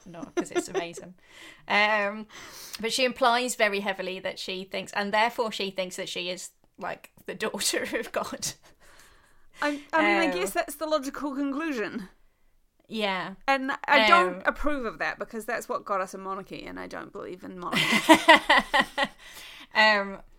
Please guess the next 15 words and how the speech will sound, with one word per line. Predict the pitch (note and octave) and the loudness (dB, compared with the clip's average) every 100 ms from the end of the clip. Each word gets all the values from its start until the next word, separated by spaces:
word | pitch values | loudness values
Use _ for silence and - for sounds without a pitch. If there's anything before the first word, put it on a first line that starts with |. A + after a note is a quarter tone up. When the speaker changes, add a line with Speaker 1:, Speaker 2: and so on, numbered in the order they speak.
| _ - - _ A3 | _ -20 -20 _ 2
Speaker 1:
but | G3+ - | 2 4
nonetheless, | D#4 F4+ A#3+ F3 E3 - | 4 4 2 -2 -6 -10
Rasputin | G#3+ - B3+ B3+ C4 | -8 -6 -8 -6 -8
spends | - G#3 G3+ G3 | -2 -2 -2 -8
these | G3 G#3 | -12 -12
years, | F#3 D#3+ E3+ G#3+ - - _ A3 | -10 -8 -8 -10 -14 -18 _ -8
um, | F#3 F3+ F3 E3 - - - | -6 -4 -6 -8 -10 -16 -18
it's | - | -10
about | G#3 C4 G#3 | -2 0 -2
a | - A3 | -4 -4
decade | A3 - E3 E3+ F3+ - | -2 -4 -6 -6 -14 -14
in | F#3+ F3+ | -10 -10
all, | F3 F3 F#3+ G#3+ _ - | -8 -10 -12 -14 _ -10
um, | G3 F#3+ F#3 F3+ E3+ - | -6 -6 -6 -10 -10 -4
going, | G3 G3+ G3+ G3 G3+ | -2 -2 -2 -4 -8